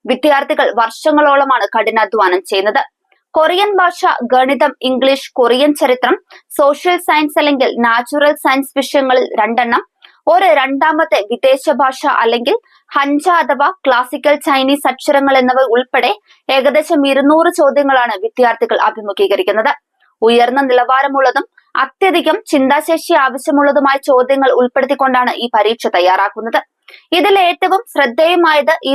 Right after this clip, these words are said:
നീണ്ട പരീക്ഷാ സമയത്തിനിടയിൽ ഉച്ചഭക്ഷണത്തിന് പോലും ഇടവേള നൽകാതെ പരീക്ഷ തുടരുന്നു എന്നതാണ്. രാവിലെ എട്ട് നാൽപതിന് ആരംഭിച്ച് വൈകുന്നേരം അഞ്ച് നാൽപതോടെ അവസാനിക്കുന്ന ഈ നോൺ സ്റ്റോപ്പ് മാരത്തോൺ പരീക്ഷ വിദ്യാർത്ഥികളുടെ മാനസികവും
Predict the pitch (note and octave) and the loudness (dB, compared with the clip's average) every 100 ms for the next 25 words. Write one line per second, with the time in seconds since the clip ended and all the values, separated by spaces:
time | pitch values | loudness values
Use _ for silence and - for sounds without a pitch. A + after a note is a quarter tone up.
0 | B3+ C4 C#4 C#4 D#4+ C4+ C4 - D4 D4+ | 0 2 2 2 0 -2 -2 -2 -2 0
1 | C4+ C4+ C#4+ C4+ B3 C4 A4+ - _ - | 0 0 0 0 2 0 -2 -12 _ -2
2 | D4 - G4+ F#4 F4+ F4 E4+ E4 E4 D#4 | -2 -2 -2 -2 -2 -4 0 0 2 2
3 | C#4+ A3+ A#3+ B3+ C4+ C#4 C#4+ C4 C4 B3+ | 0 -2 0 2 4 2 2 0 0 0
4 | C#4 B3 A3+ A#3+ C4+ C4 A#3 A3+ B3 A3 | 0 0 -2 -2 -2 0 0 2 2 0
5 | F3 F#3 G3 A#3 - _ _ _ - A#3 | 0 0 0 -2 -8 _ _ _ -2 0
6 | A#3 B3 B3+ A3+ B3+ C4 B3 A#3+ A#3+ C4 | 2 2 0 0 -2 0 0 -2 -2 -2
7 | C4+ B3+ B3+ B3 - B3 A#3 A3+ A#3 C4 | 2 2 0 -4 -2 -2 2 0 0 0
8 | B3+ C#4+ C#4+ A#3 A#3+ D4 C#4+ C#4 B3+ B3+ | 0 0 -2 -2 -2 0 2 2 0 0
9 | C#4 C4+ C4+ B3+ B3+ C#4 C4+ C4 B3+ E4 | 0 2 2 0 -2 -2 -2 -2 -2 -2
10 | - _ - D#4 E4+ D#4+ D#4 E4+ - F4+ | -4 _ -6 0 2 4 2 0 -2 -2
11 | F4+ D#4 C#4+ C#4+ C#4+ D#4 D4+ C#4 C#4 - | 0 0 0 0 0 0 0 -2 -2 -2
12 | B3 - A#3 B3 C4+ B3+ B3+ B3+ C4 C#4+ | -4 -2 -6 0 0 0 0 0 2 0
13 | - A#3 A#3+ B3+ C#4+ D#4 C#4 C4 | -4 -2 0 0 -2 -2 0 -2